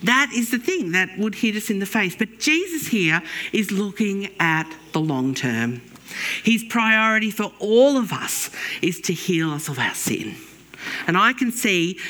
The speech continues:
that when we sometimes hear a message about sin, we kind of have an internal check and say, "Actually, I don't think I have that big of a problem. I don't think that is such a big issue for me.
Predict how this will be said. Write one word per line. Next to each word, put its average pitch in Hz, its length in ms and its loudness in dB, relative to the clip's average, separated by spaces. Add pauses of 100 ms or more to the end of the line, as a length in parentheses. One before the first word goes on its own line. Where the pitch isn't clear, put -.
(100)
that 180 180 2
when 190 240 2
we 185 140 0
sometimes 254 840 0
hear 254 240 0
a 233 60 2
message 220 680 -2
about 175 460 0
sin, 135 580 -2 (500)
we 240 80 2
kind 359 420 0
of 339 60 -6
have 269 260 2
an 240 80 2
internal 202 500 0
check - 400 -2 (340)
and 320 100 -2
say, 381 80 -2 (140)
"Actually, 453 400 -8
I 440 1120 -4
don't 320 180 2
think 208 200 0
I 170 100 2
have 160 220 2
that 226 220 0
big 185 180 -2
of 139 80 -2
a 147 40 0
problem. 175 380 -2 (580)
I 151 360 4
don't 147 320 0
think 160 380 -2 (380)
that 156 500 2 (200)
is 180 160 -2
such 196 220 0
a 226 40 0
big 285 180 0
issue 494 320 -4
for - 100 -4
me. 143 340 -2